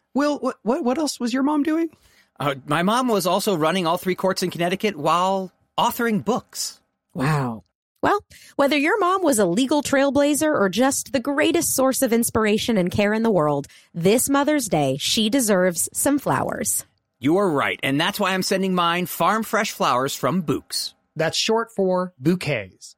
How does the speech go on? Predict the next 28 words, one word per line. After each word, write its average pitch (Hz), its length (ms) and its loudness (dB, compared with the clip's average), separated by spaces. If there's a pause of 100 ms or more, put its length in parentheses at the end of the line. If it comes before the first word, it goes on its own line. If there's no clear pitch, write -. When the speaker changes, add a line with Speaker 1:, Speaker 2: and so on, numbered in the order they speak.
Speaker 1:
And 190 440 0
while 143 200 0
I'm 135 140 -2
teaching 233 320 0
you 127 80 -2
things, 139 420 -4 (200)
how 262 240 0
about 156 380 -2
twenty-five 208 600 0
percent 170 320 0
off 160 180 0
your 156 140 2
entire 226 440 0
Bouqs 165 360 0
order 147 260 0
so 160 140 -2
you 185 100 0
can 151 200 -2
join 226 320 2
us 233 180 -2
in 156 140 -2
treating 240 340 -2
our 220 80 0
mothers 165 400 0
to 151 120 -2
a 135 40 -2
beautiful 165 440 0
arrangement? 117 600 -6